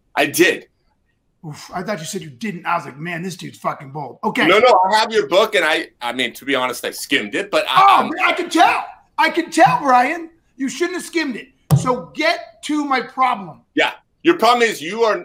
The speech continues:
Speaker 1: I, I, so I need to ask a few questions,
Speaker 2: Good.
Speaker 1: okay? So I
Speaker 2: Start
Speaker 1: wanna
Speaker 2: asking.
Speaker 1: ask a little bit about LinkedIn, LinkedIn Live,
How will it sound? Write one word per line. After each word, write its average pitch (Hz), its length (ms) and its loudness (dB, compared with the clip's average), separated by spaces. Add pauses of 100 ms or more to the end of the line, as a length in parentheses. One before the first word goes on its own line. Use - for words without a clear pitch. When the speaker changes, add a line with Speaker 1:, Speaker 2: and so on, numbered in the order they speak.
Speaker 1:
I, 151 200 -2
I, 170 160 -4
so - 200 -2
I 214 160 2
need 254 140 -6
to - 120 -4
ask 165 280 0
a 156 60 -8
few 143 180 -10
questions, - 500 -6
Speaker 2:
Good. 226 120 -4
Speaker 1:
okay? 117 120 -6
So 120 140 -10
I 151 60 -2
Speaker 2:
Start - 20 0 (100)
Speaker 1:
wanna 247 140 -2
Speaker 2:
asking. 190 180 -6
Speaker 1:
ask - 120 -10
a 139 40 -8
little 170 220 -4
bit 196 100 0
about 151 280 0
LinkedIn, 139 580 -4 (260)
LinkedIn 170 480 0
Live, 143 380 2